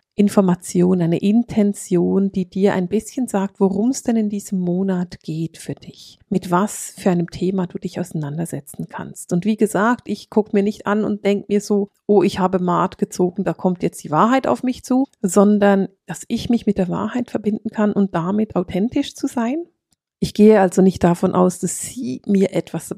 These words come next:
bringt, sondern ich gehe davon aus, dass ich mich mit der Göttin verbinde und dass ich mich in ihre Energie begebe, dass ich mir Mühe gebe, eben authentisch zu sein, meine eigene Wahrheit zu sprechen, nicht hinterm Berg zu bleiben mit meiner Wahrheit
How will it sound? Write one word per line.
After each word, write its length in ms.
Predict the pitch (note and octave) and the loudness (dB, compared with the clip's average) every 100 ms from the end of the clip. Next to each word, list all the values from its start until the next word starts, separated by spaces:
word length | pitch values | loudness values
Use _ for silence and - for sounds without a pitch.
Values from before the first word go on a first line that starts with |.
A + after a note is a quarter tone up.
| - | -8
bringt, 460 | F3+ A#3+ A#3+ - | -4 2 2 2
sondern 260 | - F#3+ F#3+ | 0 2 0
ich 160 | - | -4
gehe 180 | - F#3+ | -4 -2
davon 340 | F#3 F3 - - | 0 -2 -4 -4
aus, 180 | F3 | -4
dass 160 | - - | -6 -10
ich 220 | - G3 | -10 -6
mich 180 | - G3+ | -6 -4
mit 140 | F#3 F3 | -4 -6
der 80 | |
Göttin 340 | F3+ F3 - F3+ | -6 -6 -6 -6
verbinde 680 | - E3 E3+ F3 G3+ D4 E4+ - - | -6 -4 -2 -2 -2 0 -2 -4 2
und 420 | G#3+ G#3 G3 - | 6 6 2 -4
dass 120 | - - | -8 -6
ich 260 | A3 - | -8 -2
mich 300 | G3+ G#3 - | 0 0 0
in 240 | G#3 A3 - | 2 2 0
ihre 300 | G3 G#3+ G#3+ | 0 0 0
Energie 580 | - F#3+ G3 F#3+ G3+ G#3 | 0 0 0 0 -2 0
begebe, 640 | F#3+ F3+ F#3 F#3 G#3 F#3+ D#3+ | 0 0 0 2 2 2 0
dass 240 | E3 - - | -2 -8 -8
ich 360 | F#3 - - - | -8 -8 -18 -6
mir 220 | G3+ F#3+ | 0 2
Mühe 360 | F3+ G3 A3 G#3+ | 2 4 4 2
gebe, 460 | G3+ F3+ F3 F3+ F3+ | 0 -2 0 0 0
eben 480 | F#3+ G#3+ G3 C3+ D3 - _ | 2 2 2 -4 -8 -14 _
authentisch 520 | F3+ F3 F#3 G3 - | -2 0 -2 -4 -6
zu 140 | - G3 | -6 -4
sein, 320 | F3+ F3+ F3+ | -2 -4 -2
meine 240 | E3 F#3 | -2 -2
eigene 320 | - F3+ F3 | -2 -2 -2
Wahrheit 400 | E3 G3 G3+ F3+ | -2 -4 -4 -6
zu 100 | - | -8
sprechen, 720 | F#3+ - F#3 F3+ - F3+ E3 - - | -14 -10 -8 -8 -8 -8 -8 -8 -2
nicht 340 | G3 G3+ - | 2 2 2
hinterm 320 | G3+ F#3 F3+ | -2 0 0
Berg 320 | E3+ E3+ F3 - | 0 -4 -6 -6
zu 180 | G3 | -6
bleiben 480 | - F3 F3 F#3+ F#3 | -2 0 0 -2 -2
mit 220 | F#3 G3 | -2 -2
meiner 340 | F#3+ F3+ E3+ E3 | -4 -4 -4 -4
Wahrheit 680 | D#3+ F3+ G3+ - F#3+ F#3 | -6 -6 -8 -8 -8 -8